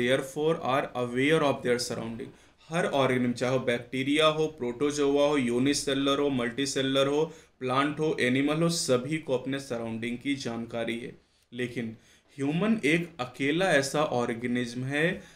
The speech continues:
जिसमें सेल्फ कॉन्शियसनेस पाई जाती है, यानी स्वचेतना।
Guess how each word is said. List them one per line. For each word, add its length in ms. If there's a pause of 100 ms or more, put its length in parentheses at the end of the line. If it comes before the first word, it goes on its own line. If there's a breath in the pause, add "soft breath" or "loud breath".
(140)
जिसमें 400
सेल्फ 640
कॉन्शियसनेस 800
पाई 240
जाती 360
है, 60
यानी 240
स्वचेतना। 920